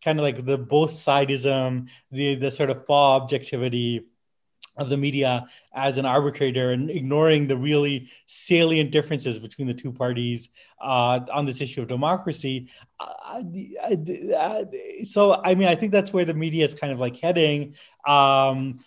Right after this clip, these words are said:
and I think it's gonna present real problems in their ability to accurately cover, you know, what is actually happening. And,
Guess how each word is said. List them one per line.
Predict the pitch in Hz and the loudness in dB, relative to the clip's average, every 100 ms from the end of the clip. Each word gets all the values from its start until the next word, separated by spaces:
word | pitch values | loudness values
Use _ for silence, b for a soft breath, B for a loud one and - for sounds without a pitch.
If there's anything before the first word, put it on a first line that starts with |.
| _ - | _ -4
and | 165 156 156 | 0 2 2
I | 135 160 160 | -2 2 2
think | - 214 | 2 0
it's | - | -2
gonna | 180 165 139 - - _ 156 156 139 _ _ 170 139 123 | -2 -4 -6 -16 -20 _ -18 -18 -18 _ _ -18 -16 -10
present | - 151 175 | -4 0 2
real | 160 160 | 4 2
problems | 160 202 226 147 123 | 4 4 4 0 -4
in | - 151 | -4 0
their | 147 | 2
ability | 127 147 160 147 143 139 | 2 0 0 0 -4 -4
to | 151 | -8
accurately | - 120 - - - 139 | -4 -4 -4 -10 -10 -10
cover, | 127 143 120 110 110 b b _ | -6 -4 -2 -2 -4 b b _
you | 156 | 0
know, | 139 | 2
what | 123 147 | 2 2
is | 143 | 2
actually | 127 - 127 | -2 -4 -6
happening. | 165 220 - 120 120 | -2 -2 -2 -6 -4
And, | 123 123 | -4 -6